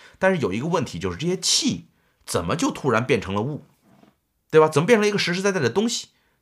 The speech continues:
这个一直解释不通。所以程颐认为这一切东西当中还有一个理在，即便是这朵花儿还没有，但是这朵花儿的理是已经在了的。所以这朵花儿是怎么长出来的呢？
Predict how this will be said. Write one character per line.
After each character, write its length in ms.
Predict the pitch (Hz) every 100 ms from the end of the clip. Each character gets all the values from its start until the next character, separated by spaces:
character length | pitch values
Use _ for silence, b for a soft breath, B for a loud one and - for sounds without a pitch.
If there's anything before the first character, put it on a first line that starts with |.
| _
这 140 | 294
个 80 | 202
一 140 | 165 202
直 220 | 156 214
解 180 | - 104
释 120 | 113
不 80 | 127
通。 280 | 151 170 - _ B B B
所 220 | - 196
以 360 | 233 117 80 - _ _ _ _
程 240 | - 123 214
颐 460 | 143 101 190 220 _ _ _ _ _
认 240 | 160 147
为 360 | 87 85 92 - _ _ b -
这 160 | 233
一 80 | 185
切 180 | - 208
东 220 | 208 208
西 120 | -
当 220 | 107 156
中 140 | 170 185
还 220 | - 127
有 160 | 196 98
一 100 | 113
个 140 | 170
理 360 | 113 90 82 73
在， 320 | 156 151 - _ _ _ _ b b b b
即 240 | - 285
便 220 | 233 262
是 140 | 180 131
这 160 | 214
朵 140 | 135 87
花 200 | - 190
儿 60 |
还 120 | 185 190
没 320 | 131 101 196
有， 240 | - - _ _ b b b
但 160 | 202 165
是 100 | 165
这 160 | 220
朵 140 | 131 90
花 220 | - 208
儿 60 | 202
的 100 | 160
理 320 | 98 87 90
是 200 | - 180
已 120 | 85
经 220 | - 78
在 180 | - 82
了 160 | - -
的。 60 | - _ _ _ b b b
所 220 | - 190 240
以 120 | 185
这 140 | 240
朵 100 | 208
花 160 | 170 247
儿 40 |
是 60 | 240
怎 160 | 156
么 80 | 165
长 240 | 226 147 113
出 120 | 208
来 80 | 208
的 120 | 202
呢？ 240 | 196 202